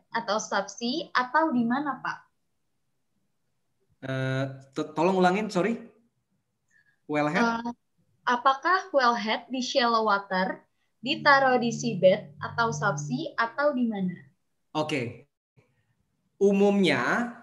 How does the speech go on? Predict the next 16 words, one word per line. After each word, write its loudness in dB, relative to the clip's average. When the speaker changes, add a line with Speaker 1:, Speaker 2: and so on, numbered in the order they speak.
Speaker 2:
kalau 2
shallow 2
water, 0
kita -2
menggunakan -2
fasilitas -4
platform. 2
Saya 0
bicara 4
umumnya 4
ya. -4
Artinya 0
wellhead 2
tersebut -2
akan -2
terpasang -2